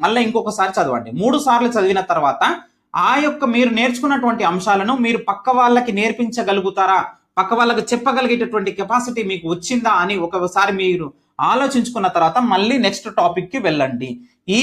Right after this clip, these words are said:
విధంగా ప్రతి టాపిక్ చేసుకుంటూ వెళ్తే కనుక మీరు హండ్రెడ్ పర్సెంట్, మీరు నైంటీ పర్సెంట్ మర్చిపోరు, అస్సలు చదివింది అస్సలు మర్చిపోరు అనమాట.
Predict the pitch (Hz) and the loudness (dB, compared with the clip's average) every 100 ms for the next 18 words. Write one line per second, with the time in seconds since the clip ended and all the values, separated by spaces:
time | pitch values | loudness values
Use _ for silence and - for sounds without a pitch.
0 | 285 294 285 277 285 - 202 285 285 214 | 2 2 2 2 2 0 0 -2 0 2
1 | 202 208 - 214 214 226 190 170 165 165 | 2 0 -2 -2 0 -4 -2 0 0 0
2 | 151 170 240 208 170 202 247 269 247 147 | 0 0 0 0 -2 0 2 2 0 -2
3 | 196 233 277 - 175 180 208 190 165 120 | 0 0 0 0 -2 0 0 0 0 -2
4 | - _ _ 190 214 190 190 240 247 220 | -6 _ _ 0 2 2 2 4 2 2
5 | 190 180 220 220 160 170 202 247 247 185 | 0 0 -2 0 0 2 2 -2 2 4
6 | 170 180 117 - - 180 - 170 208 185 | 6 4 2 -2 0 0 2 2 2 0
7 | - - 254 202 185 - 143 123 107 104 | -2 0 2 2 0 -6 -4 -4 -8 -14